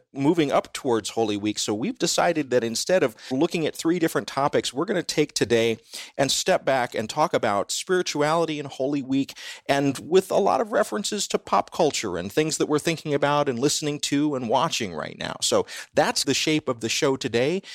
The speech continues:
It's gonna be a little bit more of a loose format than you may be used to, but we'll be back to the regular format with the next episode.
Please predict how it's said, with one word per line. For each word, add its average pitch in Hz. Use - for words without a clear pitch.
It's -
gonna 131
be 127
a 120
little 151
bit 156
more 143
of 127
a 117
loose 131
format 175
than 143
you 139
may 147
be 147
used 147
to, 214
but 110
we'll 147
be 143
back 135
to 139
the 117
regular 135
format 131
with 117
the 107
next 107
episode. -